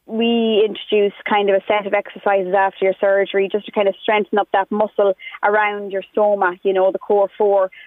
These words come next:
But then there's support garments you can wear while you're doing sport. There's smaller pouches you can wear while you're doing sports, such as swimming or the likes. Um, and just, like, it's important getting back to life, getting back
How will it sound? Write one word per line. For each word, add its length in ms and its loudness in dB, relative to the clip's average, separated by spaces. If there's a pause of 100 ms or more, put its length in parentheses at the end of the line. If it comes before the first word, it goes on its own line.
(120)
But 140 -2
then 420 0 (280)
there's 240 2
support 400 -2
garments 480 -2
you 80 -6
can 180 -2
wear 300 4
while 120 2
you're 120 0
doing 300 -2 (140)
sport. 380 2 (320)
There's 140 0 (140)
smaller 400 2
pouches 520 -4
you 80 -10
can 200 -2
wear 400 4
while 180 0
you're 100 0
doing 380 -6
sports, 440 2
such 220 -6
as 140 0 (560)
swimming 400 2
or 180 0
the 80 0
likes. 380 0 (480)
Um, 560 0 (280)
and 140 -2
just, 180 -2
like, 200 0 (240)
it's 140 -2
important 420 0
getting 180 -2
back 300 0
to 40 0
life, 280 0
getting 180 -8
back 220 -2